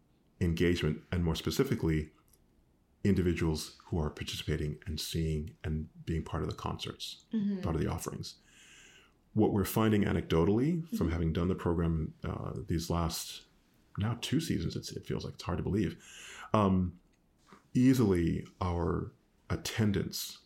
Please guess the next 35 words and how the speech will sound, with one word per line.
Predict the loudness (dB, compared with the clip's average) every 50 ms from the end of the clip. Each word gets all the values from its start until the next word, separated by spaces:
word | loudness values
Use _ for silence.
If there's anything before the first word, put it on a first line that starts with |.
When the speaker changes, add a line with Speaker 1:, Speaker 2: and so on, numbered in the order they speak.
| _ _ _ _ _ _ -20 _ _
Speaker 1:
in | 2 2 2
person | 2 0 -2 -2 0 -2 -4 -2 0
and | 0 0 2 2
live | 2 2 0 0 -2
stream, | -4 -4 -4 -4 -4 -4
'cause | -4 -2 -2
we, | 0 2
we | 2 2 2
also | 0 0 0
do | 0 0
the | 0 0
Pay | -2 -2 -2
What | -2 -2
You | -2 -2
Wish | -4 -4 -4
for | -4 -4 -4 -2 -2 -4 -4
our | -4 -4 -2
live | -2 -2 -2 -2
stream | -2 -4 -4 -4 -4
offerings, | -4 -4 -4 -4 -6 -6 -8 -12 -18 -20 -20 -20 -20 -20 -20 -20 -20 _ _ 0
is | 0 0 0 0
at | -2 -4 -4 -4 -2
least | -2 -2 -2 -2 -6 -8 -12 -16 -20 _ _ _ _ _ _ _ _ _ _ _ _ _ _ -2
increased | -2 0 0 -2 -2 -2 -2
by | -4 -2
thirty | 0 -2 -2 -2
percent | -2 -4 -6 -6 -6 -8 -8 -12 -18 _ _ _ -2
Speaker 2:
Mm-hmm. | -2 -2 -2 -4 -6 -10 -12 -18 -20 _ _ _ _ _ _ _ _ _ _ _ -20 -20 _ _ _ _ -6 -2
Speaker 1:
over | 0 0 2 2 2
what | 2 2
we've | 0 -2 -2 -2
done | -2 -2 -2
in | -2 -2
previous | -2 -4 -4 -4 -6 -6 -8
years. | -10 -8 -8 -8 -10 -10